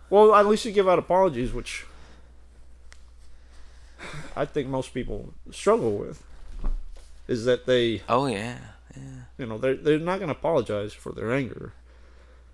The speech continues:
Speaker 1: And I, maybe I'm generalizing, too, but I think, I
Speaker 2: Well,
Speaker 1: think that's
Speaker 2: you know,
Speaker 1: true of most.
Speaker 2: here's why. At least for me. Anger,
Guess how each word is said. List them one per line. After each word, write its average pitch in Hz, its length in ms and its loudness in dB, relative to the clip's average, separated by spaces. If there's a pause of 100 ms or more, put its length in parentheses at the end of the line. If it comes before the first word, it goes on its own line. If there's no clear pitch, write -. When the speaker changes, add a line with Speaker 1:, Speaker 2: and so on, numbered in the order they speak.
(180)
Speaker 1:
And 139 140 2
I, 147 40 4
maybe 156 280 8
I'm 120 140 4
generalizing, 101 720 0
too, - 160 -6
but - 140 -6
I 117 60 0
think, 113 340 -10 (580)
I 175 80 2
Speaker 2:
Well, 156 100 10
Speaker 1:
think 110 100 4
that's 156 80 6
Speaker 2:
you 139 60 2
know, 135 140 6
Speaker 1:
true - 80 0
of 139 60 -8
most. 123 200 -8
Speaker 2:
here's 165 260 2
why. 135 460 6 (720)
At - 120 0
least 127 220 2
for 113 120 2
me. 113 360 2 (840)
Anger, 165 500 4